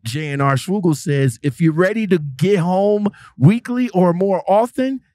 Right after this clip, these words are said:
it is time to take a look at J and R Schwugel's company driver positions. J and R Schwugel offer flexible home time options,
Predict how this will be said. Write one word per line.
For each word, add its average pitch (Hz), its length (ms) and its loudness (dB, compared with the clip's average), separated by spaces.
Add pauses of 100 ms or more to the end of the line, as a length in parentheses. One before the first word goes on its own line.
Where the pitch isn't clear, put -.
(160)
it 180 160 0
is 165 200 -4
time 220 360 -6
to - 140 -8
take 190 260 -6
a 170 60 4
look 185 260 2
at 123 140 0
J 147 360 -6
and 190 120 -2
R 196 140 0
Schwugel's 196 680 0 (320)
company 185 600 -2 (240)
driver 165 500 0
positions. 131 1040 -4 (320)
J 143 280 -10
and 147 100 -6
R 147 120 -2
Schwugel 147 520 0
offer 143 280 0
flexible 156 680 -2
home 208 340 -2
time 190 420 -6
options, 254 720 -2